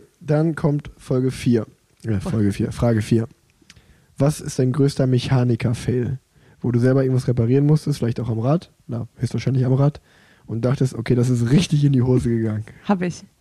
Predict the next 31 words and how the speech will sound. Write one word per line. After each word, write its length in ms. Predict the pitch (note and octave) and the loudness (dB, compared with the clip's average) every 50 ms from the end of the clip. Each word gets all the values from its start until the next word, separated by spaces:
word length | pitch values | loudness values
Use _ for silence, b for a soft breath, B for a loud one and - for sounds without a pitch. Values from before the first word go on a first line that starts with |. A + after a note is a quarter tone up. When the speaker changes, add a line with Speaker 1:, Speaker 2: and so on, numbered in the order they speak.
| b b b b b b b b - | b b b b b b b b 0
Speaker 2:
Hab 140 | A#3 G#3 | 2 4
ich 140 | A3+ G#3 - | 4 4 2
direkt. 420 | - F#3+ F#3 F#3+ F#3+ - - - - b b b b b b b b | 2 0 2 0 -2 -4 -8 -20 -20 b b b b b b b b
Und 140 | G3 G3+ G3 | 0 0 0
zwar, 420 | - G#3 G#3 G#3 G#3 G#3 - - - | 2 2 2 2 2 0 -2 -2 -2
äh, 220 | G3 G3+ G3 E3+ D#3+ | 0 0 0 0 0
während 180 | G3 G3+ D3+ | 0 0 0
dem 40 | - | -2
Studium 500 | - - A3+ A3+ G3+ A#3+ A#3+ A3+ A3+ A3+ b b b b b b b - | -2 2 2 4 4 6 4 4 2 0 b b b b b b b -2
bin 100 | - F#3+ | 2 2
ich 120 | F#3+ - - | 2 2 2
ja 80 | F#3 | 0
immer 240 | - F#3+ G3 G3+ - | 0 2 2 2 2
als, 340 | - F#3 F3 - - - - - | 0 -2 -2 -2 -6 -14 -8 -2
um, 220 | - F#3+ F3+ F3+ - - | 0 2 2 2 2 2
um 120 | F#3+ F#3 | 4 4
mir 120 | F#3 F#3 | 6 6
halt 140 | F#3 F#3 - | 4 4 4
irgendwie 260 | - F3 F3 F3+ F3 E3 D#3 | 2 2 2 2 2 2 2
so 80 | F3 | 2
ein 100 | E3+ D#3+ | 0 0
Trainingslager 800 | - - - - G#3 G3+ G#3+ G3+ - - G3 F#3+ F#3+ G3 G3+ G3 | 0 0 2 2 4 4 4 2 2 0 0 2 2 2 2 2
sozusagen 480 | F#3+ F#3+ - - F#3+ G3 F#3+ F#3+ F#3 - | 0 0 -2 -2 0 2 2 2 2 0
zu 100 | - G3+ | 0 0
erarbeiten, 400 | F#3 - - F#3 F3+ G3+ F#3 G3+ | 0 2 2 2 2 2 2 2
habe 80 | G#3 F#3+ | 0 0
ich 80 | F3 - | 2 4
immer 140 | F#3+ F#3 F#3 | 4 4 2
als 180 | F3+ - - | 0 -2 -2
Guide 260 | - F3 G3 G3 - | 0 0 0 0 -2
gearbeitet. 640 | - - - E3+ F3 E3 E3+ E3+ G3 G3 A3 - - | -4 -4 -2 0 0 0 0 0 2 0 0 0 -2